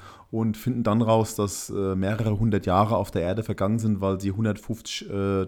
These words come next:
tausend, ähm, Lichtjahre entfernt sind, ne? Und, äh, für sie ist die Zeit nicht so, nicht so schnell rumgegangen, aber da gibt's auch Tote dann schon, das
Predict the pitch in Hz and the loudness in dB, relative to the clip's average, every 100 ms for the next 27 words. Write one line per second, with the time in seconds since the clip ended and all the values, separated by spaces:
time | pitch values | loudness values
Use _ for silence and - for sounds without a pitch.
0 | - 92 104 110 107 104 - - 208 98 | -2 2 2 2 2 0 -6 -16 -12 -8
1 | 95 95 95 92 - - 131 - 98 92 | -6 -4 -4 -6 -12 -4 -2 -2 0 0
2 | 90 107 104 - 104 131 - 196 147 - | 0 -4 -6 -2 -2 -2 -2 -4 -4 -8
3 | - - - - 101 110 123 - - - | -20 -20 -20 -10 -6 -6 -6 -12 -16 -14
4 | - - - 101 101 101 101 98 - - | -16 -12 -4 0 2 2 0 -4 -8 -2
5 | 95 95 - 98 117 117 117 - 104 104 | 0 0 0 -2 0 -2 -2 -6 0 0
6 | 104 - 110 113 117 147 156 151 131 131 | 0 -6 -6 -4 -4 -6 -6 -4 -2 -2
7 | 151 156 139 147 139 139 139 131 107 95 | -2 -2 0 -2 0 0 2 2 2 2
8 | 131 117 117 - 123 139 135 131 131 127 | 0 -2 -2 0 0 0 2 0 0 0
9 | 120 107 | 0 -2